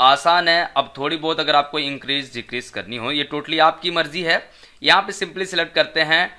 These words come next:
टेबल डिजाइन का ऑप्शन देखने को मिल जाता है, तो यहाँ से ये देखिए, हमें टेबल डिजाइनिंग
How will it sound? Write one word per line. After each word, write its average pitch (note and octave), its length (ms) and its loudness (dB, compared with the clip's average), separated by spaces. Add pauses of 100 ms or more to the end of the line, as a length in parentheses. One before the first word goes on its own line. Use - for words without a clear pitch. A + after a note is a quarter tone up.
(240)
टेबल G3 320 2
डिजाइन F3+ 280 0
का E3+ 100 0
ऑप्शन E3 240 -4
देखने D3+ 260 -4
को D3+ 100 -8
मिल C#3 200 -6
जाता A#2 280 -2
है, C#3+ 120 2
तो F3+ 140 -6
यहाँ B2 420 0
से D#3 160 -8
ये B2+ 180 -4
देखिए, A#2 320 -8 (760)
हमें D3 260 -6
टेबल D3+ 360 0
डिजाइनिंग C3 400 -2